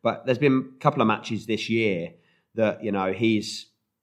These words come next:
been after sort of ten, fifteen minutes losing three one. I remember, you know, lost three one. We ended up losing that game five two, but he never, he, he kept going the whole game,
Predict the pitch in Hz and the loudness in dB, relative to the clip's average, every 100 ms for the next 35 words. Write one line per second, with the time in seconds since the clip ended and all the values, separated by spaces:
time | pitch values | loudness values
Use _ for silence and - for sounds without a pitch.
0 | _ _ _ _ 107 104 98 110 - 101 | _ _ _ _ 0 0 0 -4 -4 -6
1 | - - 117 107 113 - 95 101 104 98 | -6 -2 -2 0 -4 -2 0 0 0 0
2 | 110 113 110 101 95 107 104 101 113 107 | 2 2 2 -2 -4 -4 -4 0 2 4
3 | 107 107 101 - _ _ _ - 92 98 | 4 2 -2 -8 _ _ _ -8 -2 0
4 | 101 98 98 95 98 95 107 110 - 110 | 0 0 0 0 -4 -2 0 -2 -4 -4
5 | 104 107 107 123 127 113 117 127 117 104 | 0 0 2 2 4 2 4 4 4 -2
6 | - 98 98 104 95 - 120 98 82 82 | -2 -6 -4 -2 -4 -2 -2 -2 -2 -6
7 | 110 127 135 135 127 - 104 87 110 - | -2 0 4 4 2 -4 -8 -12 -12 -10
8 | 127 131 120 101 87 - - 107 104 95 | -6 0 0 0 -4 -8 -2 0 0 -2
9 | 92 - 104 95 82 | -6 -6 -4 -4 -6